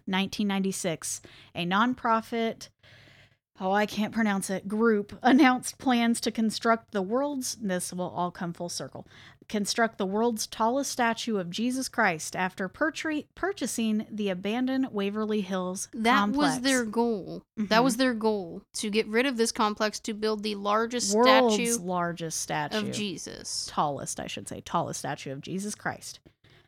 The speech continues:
Speaker 1: The project was a collaboration between local sculptor Ed Hamilton, whose work included several prominent monuments, local businessman Robert Alberhasky,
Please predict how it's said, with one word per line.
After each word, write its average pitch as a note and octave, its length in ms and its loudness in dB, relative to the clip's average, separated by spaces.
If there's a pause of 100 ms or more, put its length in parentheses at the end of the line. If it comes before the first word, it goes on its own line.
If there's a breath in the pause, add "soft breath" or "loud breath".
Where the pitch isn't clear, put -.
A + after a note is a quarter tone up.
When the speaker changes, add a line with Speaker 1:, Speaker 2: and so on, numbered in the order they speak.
(880 loud breath)
Speaker 1:
The G3 80 -4
project D4+ 500 2
was B3 140 0
a A3+ 80 0
collaboration A3+ 800 2
between A#3 400 0
local G3 280 0
sculptor F#3 560 -4
Ed F#3 200 -2
Hamilton, G#3+ 640 0
whose A3 280 0
work G#3 220 -2
included F#3+ 460 -4
several B3+ 460 2
prominent F3+ 460 -4
monuments, F3 720 -4
local F#3+ 400 -2
businessman F3+ 840 -4 (420 loud breath)
Robert F3+ 640 0 (320)
Alberhasky, G3 1040 -4